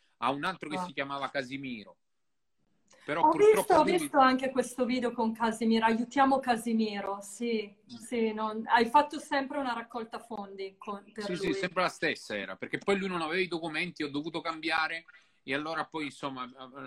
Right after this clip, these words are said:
Speaker 1: eh, io l'ho dato un po' a loro, un po' agli altri, ma l-, lui è come,
Speaker 2: Hai dato
Speaker 1: capito?
Speaker 2: anche le mozzarelle, però, mi hai trovato.
Speaker 1: Sì,
Speaker 2: Vero?
Speaker 1: ho dato anche le ricotte,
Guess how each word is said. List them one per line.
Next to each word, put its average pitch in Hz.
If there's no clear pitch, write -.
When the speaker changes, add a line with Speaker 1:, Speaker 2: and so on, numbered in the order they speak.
Speaker 1:
eh, 117
io 120
l'ho 131
dato 127
un 123
po' 135
a -
loro, 135
un 123
po' 127
agli 120
altri, 127
ma 143
l-, 165
lui 185
è 160
come, 170
Speaker 2:
Hai 262
dato 381
Speaker 1:
capito? 359
Speaker 2:
anche 285
le 311
mozzarelle, 269
però, 202
mi 214
hai 226
trovato. 175
Speaker 1:
Sì, 151
Speaker 2:
Vero? 302
Speaker 1:
ho -
dato 151
anche 147
le 156
ricotte, 160